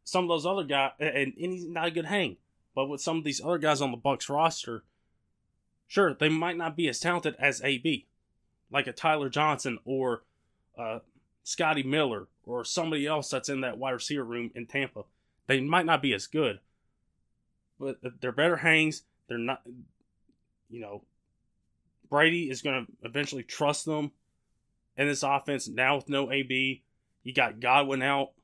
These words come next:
for the year. Mike Evans has been a little bit banged up. And so, while they might not be as good, they might be better hangs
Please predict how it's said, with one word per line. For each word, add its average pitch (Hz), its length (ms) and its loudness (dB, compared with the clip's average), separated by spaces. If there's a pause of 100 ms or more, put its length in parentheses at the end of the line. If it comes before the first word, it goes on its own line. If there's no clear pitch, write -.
(160)
for 143 120 0
the 131 100 -2
year. 131 440 0 (1300)
Mike 143 240 4
Evans 151 240 0
has 127 120 -8
been 139 140 -2
a 131 40 -2
little 135 140 -2
bit 123 180 -6
banged 123 300 0
up. 131 300 2 (1300)
And 135 120 -10
so, 143 320 0 (420)
while 156 180 2
they 151 100 0
might 160 240 2
not 151 160 -2
be 143 100 0
as 123 120 -6
good, 147 340 0 (140)
they 151 100 0
might 151 240 4
be 156 80 -6
better 127 280 0
hangs 113 520 0